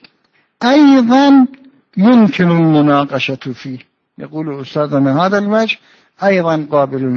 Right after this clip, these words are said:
للمناقشة، بأنه إذا فرض مثلا أن شخصا أتى بتحريك الأمر الغيري دون الأمر النفسي، ولكنه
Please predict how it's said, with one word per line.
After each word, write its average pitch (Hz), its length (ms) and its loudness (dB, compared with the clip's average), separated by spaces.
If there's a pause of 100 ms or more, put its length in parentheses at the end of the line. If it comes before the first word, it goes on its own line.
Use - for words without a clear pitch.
(240)
للمناقشة، 123 840 -6 (1400)
بأنه 165 720 0
إذا 156 400 -2
فرض 160 640 -4 (680)
مثلا 151 720 -2 (480)
أن 156 420 0
شخصا 151 640 -4 (540)
أتى 202 420 0
بتحريك 190 720 -4
الأمر 208 440 0
الغيري 190 680 -2 (500)
دون 220 320 4
الأمر 180 400 0
النفسي، 151 600 -4 (600)
ولكنه 220 1300 2